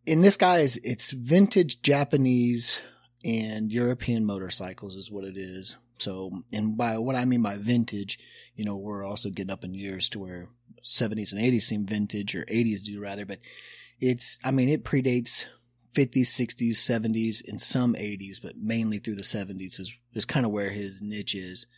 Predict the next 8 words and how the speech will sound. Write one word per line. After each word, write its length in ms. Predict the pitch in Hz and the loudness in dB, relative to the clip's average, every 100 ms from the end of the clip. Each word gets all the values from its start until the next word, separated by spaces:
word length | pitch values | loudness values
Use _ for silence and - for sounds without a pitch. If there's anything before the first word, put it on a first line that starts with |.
| - - - - _ 117 | -20 -20 -20 -20 _ -2
Now 100 | 117 | -2
he's 120 | 113 | 2
kinda 200 | 160 131 | 2 2
getting 220 | 127 110 | 2 2
into 160 | 120 107 | 0 0
the 160 | 92 | -2
eighties 260 | 117 110 101 | -2 -2 -2
motocross, 800 | 110 107 104 113 104 104 - | -2 -2 -4 -4 -4 -2 -4